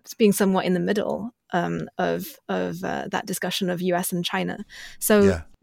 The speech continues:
Speaker 1: certainly, you know, the U S and people in the U S and people in China see the world as being, uh, either mono or bipolar in terms of power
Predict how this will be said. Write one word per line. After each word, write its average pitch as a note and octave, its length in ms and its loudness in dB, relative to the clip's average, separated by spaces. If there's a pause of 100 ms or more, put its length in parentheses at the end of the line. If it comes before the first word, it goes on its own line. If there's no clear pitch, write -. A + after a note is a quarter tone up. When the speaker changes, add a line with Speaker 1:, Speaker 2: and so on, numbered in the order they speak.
Speaker 1:
certainly, G#3+ 320 6
you F#3 120 4
know, F3+ 260 2
the G3+ 100 4
U G3 60 8
S F#3 180 2
and F#3 220 0 (140)
people A3 220 4
in F#3+ 60 6
the F#3 80 4
U F3+ 60 4
S F3+ 220 2
and G#3+ 100 6
people G3 200 0
in F3+ 60 0
China E3+ 380 -2 (180)
see - 160 4
the F#3 120 4
world F3+ 240 2
as F3+ 100 -4
being, - 340 -2 (320)
uh, F3+ 260 0 (240)
either F#3 180 4
mono F#3+ 280 4
or F3+ 60 4
bipolar F3+ 720 2 (260)
in F3+ 100 0
terms F3+ 220 -2
of F3 60 -8
power - 440 -6